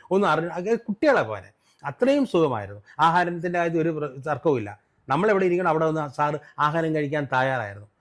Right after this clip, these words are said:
അത് നമുക്കൊരു ബുദ്ധിമുട്ടായിട്ടാണ്. മാറ്റിയിരുത്തിയാലും സാർ പിന്നെയും കറങ്ങി തിരിഞ്ഞ് നമ്മളിരിക്കുന്ന ടേബിളിൽ വരും. അത്രയും ഇതായിരുന്നു. കാർ അതുപോലെ തന്നെ. "സാർ ആ-, ആരെങ്കിലും വരുന്നുണ്ടോ, ആ, ഹോട്ടലിലേക്ക്?" എന്ന് ചോദിക്കും. അങ്ങനെയൊന്നും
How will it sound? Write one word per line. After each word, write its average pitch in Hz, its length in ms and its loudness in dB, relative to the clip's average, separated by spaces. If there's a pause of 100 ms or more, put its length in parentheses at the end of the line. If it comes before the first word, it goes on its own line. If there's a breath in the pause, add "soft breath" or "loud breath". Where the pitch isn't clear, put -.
(140)
അത് 170 180 2
നമുക്കൊരു 214 260 2
ബുദ്ധിമുട്ടായിട്ടാണ്. 180 760 -2 (240 loud breath)
മാറ്റിയിരുത്തിയാലും 214 680 2
സാർ 175 220 4
പിന്നെയും 165 360 -4 (100)
കറങ്ങി 147 180 -2
തിരിഞ്ഞ് 139 300 -6 (220 loud breath)
നമ്മളിരിക്കുന്ന 151 420 -2
ടേബിളിൽ 117 340 -4
വരും. 104 160 -12
അത്രയും 220 400 -2 (300 soft breath)
ഇതായിരുന്നു. 139 440 2
കാർ 175 280 6
അതുപോലെ 120 380 -2
തന്നെ. 107 140 -16 (240)
"സാർ 175 180 6 (240)
ആ-, 185 220 2
ആരെങ്കിലും 226 260 4
വരുന്നുണ്ടോ, 214 380 0 (300 soft breath)
ആ, 185 200 -2
ഹോട്ടലിലേക്ക്?" 190 500 -2
എന്ന് 156 200 -2
ചോദിക്കും. 98 300 -6 (400)
അങ്ങനെയൊന്നും 185 400 -2